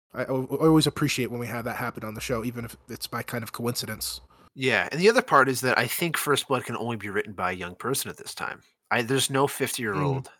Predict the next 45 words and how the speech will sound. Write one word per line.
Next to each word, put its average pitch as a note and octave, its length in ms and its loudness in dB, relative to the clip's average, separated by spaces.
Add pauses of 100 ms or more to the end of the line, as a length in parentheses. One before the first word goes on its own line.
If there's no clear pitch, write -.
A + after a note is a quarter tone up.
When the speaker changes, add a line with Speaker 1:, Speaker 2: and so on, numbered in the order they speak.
(140)
Speaker 2:
that A2+ 180 0
can A2 140 -10
write G#2+ 180 0
this - 180 -10
movie A2 200 -6
because G2 320 -6
they G#2+ 180 0
would G#2+ 100 0
identify G2 460 -2
with E2 100 -6
Troutman A2+ 440 2
more F#2 160 -10
than F2+ 120 -12
they F2 40 -8
do F2 60 -8
with D#2+ 120 -14
Rambo. G2 460 -8 (580)
Speaker 1:
I E3+ 80 10
was E3 80 8
gonna F3 140 4
say, E3 80 0
Speaker 2:
Um, E3+ 60 8
Speaker 1:
or D#3+ 40 10
Teasle. D#3 400 4 (460)
Speaker 2:
or D#3+ 160 6
Teasle, D#3+ 320 4
absolutely. D#3+ 580 4 (400)
And C3+ 100 4
the D#3 40 6
interesting E3+ 220 4
thing - 20 0
about C3+ 180 2
First C3 260 2
Blood, A#2+ 120 -6
the G2 80 -8
novel, A2+ 320 4
is - 60 -8
that F#2+ 100 -6
it E2+ 40 -6
switches - 360 4
perspectives G#2+ 580 -6
between F2+ 300 -10
Rambo G2+ 400 -2
and E2+ 160 -6
Teasle. - 400 -6